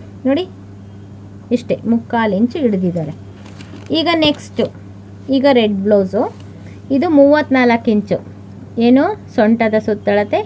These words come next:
ಮೂವತ್ನಾಲ್ಕು ಇಂಚು. ಇದ್ರದ್ದು ನೋಡಿ, ಇಲ್ಲಿ ಅಳತೆ ಹಿಡ್ದು ತೋರಿಸ್ತಾ ಇದ್ದೀನಿ ನಾನು. ನೋಡಿ, ಇಲ್ಲಿಂದ, ಹೊಲಿಗೆಯಿಂದ ಇಲ್ಲಿಗೆ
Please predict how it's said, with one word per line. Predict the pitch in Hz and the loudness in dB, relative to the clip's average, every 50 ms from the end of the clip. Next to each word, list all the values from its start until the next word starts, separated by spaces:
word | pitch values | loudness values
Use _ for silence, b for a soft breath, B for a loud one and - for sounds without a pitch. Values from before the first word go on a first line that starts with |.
| - - 226 | -4 -2 0
ಮೂವತ್ನಾಲ್ಕು | 202 208 208 202 190 190 - 190 175 175 185 185 185 - 185 | 2 2 2 2 0 0 -2 -2 -2 0 -2 -2 -2 -2 -2
ಇಂಚು. | 185 180 - - 339 415 - B B B B B B B B B - - - | -2 -2 -2 -2 -2 -2 -4 B B B B B B B B B -4 -2 0
ಇದ್ರದ್ದು | 285 359 370 294 269 339 392 466 480 - - - - 269 262 | 0 0 2 2 2 2 2 2 0 -2 -10 -12 -8 0 2
ನೋಡಿ, | 233 220 196 180 - - - - - - - - - - - - - - - - - - - - - - - - - - - - - - - - - - - - - - - - - - - - - - - - - - - | 2 2 2 0 -2 -6 -12 -14 -14 -14 -14 -14 -14 -14 -14 -14 -14 -14 -14 -12 -12 -12 -14 -14 -14 -14 -14 -14 -14 -14 -14 -14 -14 -14 -14 -14 -14 -14 -14 -14 -14 -14 -14 -14 -14 -14 -14 -14 -14 -14 -14 -14 -12 -2 0
ಇಲ್ಲಿ | 254 269 302 - - 240 | 2 2 2 2 4 2
ಅಳತೆ | 247 285 - 392 359 | 2 4 2 2 2
ಹಿಡ್ದು | 320 285 269 269 381 403 - | 2 2 2 2 0 4 4
ತೋರಿಸ್ತಾ | 285 247 262 302 294 - - 277 240 226 | 6 6 6 4 2 0 0 2 2 2
ಇದ್ದೀನಿ | 214 208 202 202 190 185 185 | 2 0 0 0 2 0 0
ನಾನು. | 180 175 196 233 294 349 349 - B B B B B B B B B B B - - - - - 247 | 0 0 2 0 0 0 -4 -10 B B B B B B B B B B B -14 -14 -12 0 2 4
ನೋಡಿ, | 294 330 330 - 262 294 | 4 4 2 2 4 4
ಇಲ್ಲಿಂದ, | 294 285 311 311 302 302 302 320 392 453 - - - - - - - - - - - - - - - | 4 6 4 4 4 6 6 4 4 2 0 -6 -14 -14 -14 -14 -14 -14 -14 -14 -14 -14 -6 2 4
ಹೊಲಿಗೆಯಿಂದ | 247 254 262 254 285 277 262 254 254 285 311 269 226 | 4 6 6 6 6 8 8 8 8 8 8 6 6
ಇಲ್ಲಿಗೆ | 220 214 196 175 185 214 | 6 4 4 2 2 2